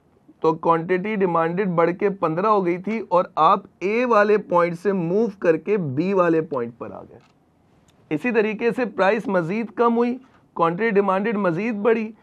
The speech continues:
तो आप बी वाले पॉइंट से मूव करके सी वाले पॉइंट पर आ गए। तो law of demand के मुताबिक, जब भी आप प्राइस के चेंज होने की वजह से क्वांटिटी डिमांडेड चेंज होती है,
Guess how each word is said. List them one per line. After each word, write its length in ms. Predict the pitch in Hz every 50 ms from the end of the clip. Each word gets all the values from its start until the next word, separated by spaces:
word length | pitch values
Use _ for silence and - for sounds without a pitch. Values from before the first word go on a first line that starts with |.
| _ _ _ _
तो 60 | - 190
आप 140 | 190 208
बी 320 | 190 165 139 156 202 240 277
वाले 300 | 277 262 247 247 240 247
पॉइंट 360 | 208 - 196 185 190 202 175
से 140 | - 226 226
मूव 260 | 214 196 202 220 165 -
करके 360 | - 196 190 196 196 226 240
सी 280 | 196 - - 220 208 202
वाले 280 | 196 185 170 160 160 156
पॉइंट 300 | 156 156 127 120 117 - _
पर 100 | 123 120
आ 100 | 104 92
गए। 180 | 92 85 85 - - _ _ _ _ _ _ _ _ _ _ _ _ _
तो 260 | - 185 202 202 - - - 151
law 420 | 123 120 135 160 175 196 247 277 254
of 140 | 208 185
demand 380 | 226 220 202 202 208 208 208 190
के 80 | 220 202
मुताबिक, 720 | 180 165 156 156 156 151 147 139 139 170 202 208 202 - _ _ _ _ _ _ _ _ _ -
जब 360 | 131 - 165 165 175 170 170 170
भी 200 | 240 247 247 233
आप 300 | 196 202 214 214 214 - _ -
प्राइस 380 | 165 160 165 202 240 208 -
के 160 | - 254 240
चेंज 360 | 202 185 - 214 220 220 196 196
होने 260 | 190 196 202 196 202
की 140 | 185 202 190
वजह 320 | 165 151 139 147 151 156
से 200 | 147 156 202 202
क्वांटिटी 560 | 196 - 175 160 151 170 170 180 190 226 240
डिमांडेड 500 | 202 214 196 180 165 180 180 196 190 170
चेंज 300 | - 208 214 208 208 175
होती 300 | 175 151 127 - 131 120
है, 160 | 127 143 180